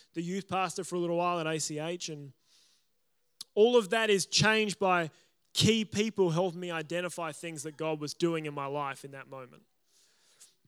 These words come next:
I think for all of us, if we look back, we can see and identify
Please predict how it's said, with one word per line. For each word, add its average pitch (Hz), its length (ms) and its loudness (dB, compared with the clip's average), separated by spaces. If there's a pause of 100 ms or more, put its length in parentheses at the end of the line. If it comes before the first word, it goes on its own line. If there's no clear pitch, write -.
(120)
I 165 140 0
think 202 220 0
for 202 120 4
all 220 200 8
of 202 80 0
us, 185 180 -2
if 160 140 -8
we 170 120 -2
look 190 440 2
back, 202 320 2
we 180 100 -4
can 170 140 -10
see 190 420 -4 (560)
and 170 100 -6
identify 180 680 2